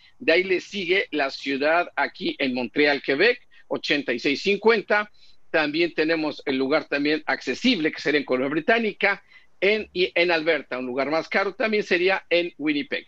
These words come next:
Bien, ese sería el, el punto del transportarnos, pero si yo deseo comprar un auto, pongamos una mediana, un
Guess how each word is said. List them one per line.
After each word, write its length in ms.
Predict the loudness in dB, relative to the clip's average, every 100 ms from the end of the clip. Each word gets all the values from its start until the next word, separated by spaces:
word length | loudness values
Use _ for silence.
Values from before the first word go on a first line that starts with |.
| _
Bien, 380 | 0 2 2 -2 _ -20 -10
ese 220 | -4 -2 0
sería 320 | 2 2 2
el, 240 | -2 -4 -4
el 160 | -8
punto 240 | -2 0 0
del 120 | 0
transportarnos, 640 | -2 -2 -2 0 0 0
pero 200 | 0 -2
si 160 | 0 0
yo 160 | 2 4
deseo 500 | 0 2 4 4 2
comprar 340 | -6 0 0
un 160 | 2 0
auto, 320 | -2 -6 -8
pongamos 460 | -2 0 2 0
una 160 | 0 0
mediana, 580 | 0 -2 0 0 -2 -16 -20 -20 -4
un 200 | 2 2